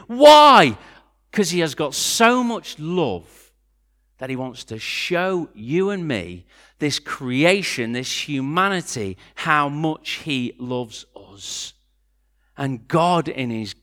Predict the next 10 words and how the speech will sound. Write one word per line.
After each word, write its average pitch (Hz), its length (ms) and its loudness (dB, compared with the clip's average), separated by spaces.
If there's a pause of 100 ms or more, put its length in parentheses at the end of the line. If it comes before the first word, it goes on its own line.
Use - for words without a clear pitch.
goodness 139 580 0
and 113 180 -6
in 107 140 -4
his 101 240 -6
grace 170 800 -2
and 107 160 -8
in 104 140 -6
his 101 180 -10
mercy, 135 840 -4 (320)
gave 165 580 0